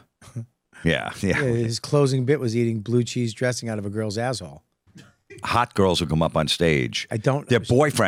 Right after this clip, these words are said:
Speaker 2: boyfriends. They're sitting with their boyfriends. Yeah, go up.
Speaker 1: The power of Stern.
Speaker 2: It was unbelievable. And the girls would come. But even,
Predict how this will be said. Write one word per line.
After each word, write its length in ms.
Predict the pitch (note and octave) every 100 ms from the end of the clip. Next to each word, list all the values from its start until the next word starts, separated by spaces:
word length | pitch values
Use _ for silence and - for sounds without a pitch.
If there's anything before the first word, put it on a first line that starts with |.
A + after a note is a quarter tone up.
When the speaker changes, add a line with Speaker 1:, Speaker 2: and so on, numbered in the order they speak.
| D#2
Speaker 2:
boyfriends. 80 | -
They're 140 | G#2+ G2+
sitting 220 | C3+ A2+
with 100 | A2
their 100 | G#2
boyfriends. 680 | F#2 A2+ G#2+ F2 C#2+ C2+ B2
Yeah, 120 | A2+
go 220 | B2+ B2
up. 260 | B2 F2 - - - -
Speaker 1:
The 80 |
power 420 | - A2 G2+ G#2 G#2
of 100 | -
Stern. 440 | - G2 G2 F2 _ _ _ _
Speaker 2:
It 80 | A2+
was 160 | A#2 B2+
unbelievable. 420 | A#2+ A2+ C3+ G2
And 80 | G2
the 20 |
girls 240 | F#2 A2 G#2+
would 80 | G2+
come. 140 | G#2
But 240 | G2 A#2+
even, 300 | C3+ C#3 C3